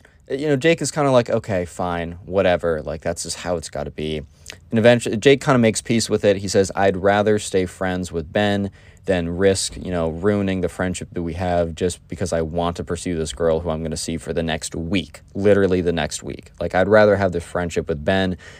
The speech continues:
just in case we wanna come back another year than try and pursue a girl and ruin it,"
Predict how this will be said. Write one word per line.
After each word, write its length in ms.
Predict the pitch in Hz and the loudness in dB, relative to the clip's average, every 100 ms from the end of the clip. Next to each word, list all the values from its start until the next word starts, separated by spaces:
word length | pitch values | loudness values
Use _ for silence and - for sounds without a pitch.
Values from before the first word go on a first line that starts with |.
| - | -6
just 180 | 98 | -6
in 60 | 92 | -2
case 200 | - 87 | -2 0
we 120 | 92 | -2
wanna 220 | 92 80 | 0 -2
come 160 | - 82 | -2 -2
back 200 | 85 80 | 0 0
another 320 | 87 123 131 | 2 4 4
year 380 | 123 117 110 107 - - - | 6 8 8 6 0 -20 -2
than 160 | 107 | -2
try 200 | 101 107 | 2 2
and 80 | 98 | 2
pursue 320 | 101 - 95 | -2 -2 -2
a 20 | 87 | 0
girl 340 | 92 87 85 - | 4 4 4 0
and 160 | 82 | -2
ruin 260 | 82 71 71 | -2 -2 -4
it," 140 | - | -8